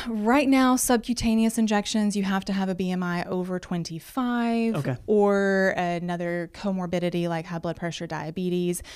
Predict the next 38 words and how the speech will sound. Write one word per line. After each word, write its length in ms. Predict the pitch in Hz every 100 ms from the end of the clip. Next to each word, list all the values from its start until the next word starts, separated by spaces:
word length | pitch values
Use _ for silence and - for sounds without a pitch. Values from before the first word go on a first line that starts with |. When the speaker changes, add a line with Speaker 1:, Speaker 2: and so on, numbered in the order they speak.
| - -
Speaker 1:
be 160 | 196
over 200 | 190 180 -
age 260 | 170 165
sixty-five. 1040 | - 156 - 170 - 233 220 208 202 196 196
Um, 400 | 190 175 170 170 - - -
and 180 | - 202
some 160 | 226 233
places 320 | 262 247 220
are 80 | 202
even, 460 | 185 185 180 175 175
uh, 600 | - 180 - - - -
restricting 540 | 202 180 - 185 185 175
it 180 | 170
based 280 | 180 170 -
on 80 | 165
how 400 | 160 - 170 170
severe 800 | - - - 175 165 165 170 165
your 160 | 165 160
covid 400 | - 165 160 -
is 280 | 165 160
because 320 | - 170 170 170
we 120 | 165
are 120 | 170
hitting 280 | 160 160 160
some 140 | -
shortages 560 | 165 165 160 - - -
again 260 | 117 95 -
out 200 | 82 -
there. 300 | - - - -
Speaker 2:
What, 220 | - 175 175
what's 260 | 180 -
your 80 | 180
time 300 | 143 151 143
period 400 | 143 156 156 156 -
with 200 | 151 143
Speaker 1:
Seven 220 | 143 208
Speaker 2:
mon- 140 | 175 160
Speaker 1:
days. 200 | -